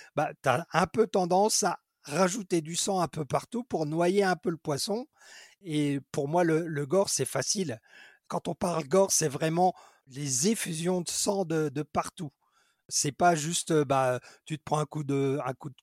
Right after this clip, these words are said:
couteau, heu, tu, tu saignes ou une balle, tu saignes.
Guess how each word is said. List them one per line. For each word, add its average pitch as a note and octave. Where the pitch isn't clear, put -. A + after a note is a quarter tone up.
couteau, E3
heu, C3
tu, C#3+
tu C3+
saignes C#3+
ou C3+
une C#3
balle, E3
tu C3+
saignes. C#3